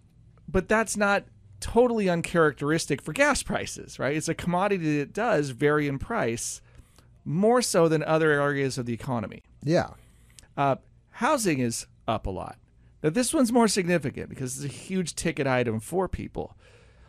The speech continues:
Speaker 1: Although the last month, it looks like housing sales are slowing now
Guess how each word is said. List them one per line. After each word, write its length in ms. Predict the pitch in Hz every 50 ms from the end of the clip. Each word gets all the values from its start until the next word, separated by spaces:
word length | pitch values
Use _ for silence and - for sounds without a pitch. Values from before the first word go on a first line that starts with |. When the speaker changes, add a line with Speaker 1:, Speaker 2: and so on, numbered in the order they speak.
| - - -
Speaker 1:
Although 320 | 139 143 139 147 151 147
the 140 | 147 135 135
last 400 | 139 147 143 143 143 - - -
month, 480 | 151 175 233 247 190 143 139 - - - - - - -
it 140 | 139 - -
looks 300 | 135 127 113 - - -
like 300 | 123 120 117 113 - - - -
housing 720 | - - - 131 127 131 123 123 135 123 120 123 117 -
sales 500 | - - - - 135 120 117 120 - - - _ - - - - -
are 140 | 113 110 104
slowing 500 | - - - 185 214 196 131 95 87 92
now 280 | 92 - - - -